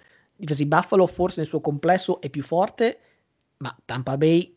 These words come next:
in questo momento, sia attacco che difesa, sta proprio, è al peak delle prestazioni stagionali. Buffalo proprio gioca una squadra, secondo me, abbastanza illegale.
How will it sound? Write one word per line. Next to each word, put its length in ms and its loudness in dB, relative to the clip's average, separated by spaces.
in 180 -10
questo 260 -4
momento, 320 0
sia 180 0
attacco 280 -2
che 80 -2
difesa, 600 2
sta 360 -12
proprio, 400 -4
è 80 -4
al 140 -2
peak 400 -6
delle 240 0
prestazioni 680 -4
stagionali. 800 -2
Buffalo 380 0
proprio 260 -2
gioca 240 0
una 160 -2
squadra, 420 0
secondo 320 -8
me, 200 -6
abbastanza 600 -4
illegale. 720 -4